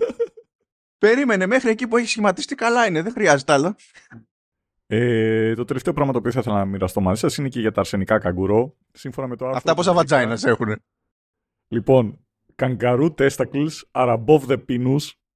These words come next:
Speaker 1: and, μέσα σε quotation marks, highly mobile. <laughs> Δεν ξέρω τι σημαίνει αυτό. Δεν ήθελα να δω φωτογραφίες.
Speaker 2: Τι είναι, αλλάζουν ταχυδρομικό κώδικα, να δούμε. Τι πάνε να πει highly mobile;
Speaker 1: Ε, ξέρω εγώ, five G.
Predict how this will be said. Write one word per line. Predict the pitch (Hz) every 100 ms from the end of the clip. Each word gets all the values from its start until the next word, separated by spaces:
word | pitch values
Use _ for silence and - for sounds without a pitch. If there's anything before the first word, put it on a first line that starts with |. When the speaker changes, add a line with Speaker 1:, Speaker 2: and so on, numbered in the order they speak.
| _ _ -
Speaker 1:
and, | 123 107 - _ _ _
μέσα | - 117
σε | 113 113 107 95
quotation | 113 123 123 117
marks, | 117 127 127 - _ _ 101
highly | 151 139 131 139 135
mobile. | 135 98 101 92 92 98 _ _ _ _ _ _ _ _ _ _ _ _ _ _ _ -
<laughs> | 202 -
Δεν | 196
ξέρω | - 170 165
τι | 156
σημαίνει | 135 143 135
αυτό. | 131 123
Δεν | 127 175
ήθελα | 185 175 175
να | 160
δω | 143
φωτογραφίες. | 143 135 131 - 123
Speaker 2:
Τι |
είναι, | 180 127
αλλάζουν | 113 135 135
ταχυδρομικό | 139 - 117 113 120
κώδικα, | 113 110 113 107 98
να | 98
δούμε. | 107 107 104
Τι | 170
πάνε | 190 165
να |
πει | -
highly | - 113 117 117
mobile; | - - 101 107 247 - _ - _ _ _ _ _ _ _
Speaker 1:
Ε, | 185 151
ξέρω | - 196
εγώ, | 180 156 139
five | 170 156 127
G. | 135